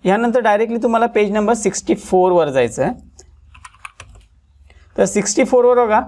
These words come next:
फोर पॉइंट टू properties of determinants हे तुम्हाला पूर्ण कॅन्सल करायचं आहे. राईट हँड साईडचा पूर्ण कॉलम कॅन्सल होईल. त्यानंतर ह्याच प्रॉपर्टीज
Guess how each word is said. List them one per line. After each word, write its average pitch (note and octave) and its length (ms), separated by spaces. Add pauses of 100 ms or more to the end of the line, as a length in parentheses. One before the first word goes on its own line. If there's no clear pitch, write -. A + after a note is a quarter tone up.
(220)
फोर G#3 280
पॉइंट A3+ 380
टू D#3+ 100 (480)
properties A#3 580
of B3 220 (140)
determinants E3+ 680 (380)
हे G#3+ 120
तुम्हाला A3+ 220
पूर्ण G#3+ 320
कॅन्सल A3 300
करायचं A3+ 360
आहे. B3+ 80 (2500)
राईट D#3+ 260
हँड F#3 140
साईडचा F#3+ 240
पूर्ण F#3+ 280
कॉलम E3+ 320
कॅन्सल F#3 300
होईल. G3+ 200 (1400)
त्यानंतर G#3+ 380
ह्याच G#3 260
प्रॉपर्टीज A#3 560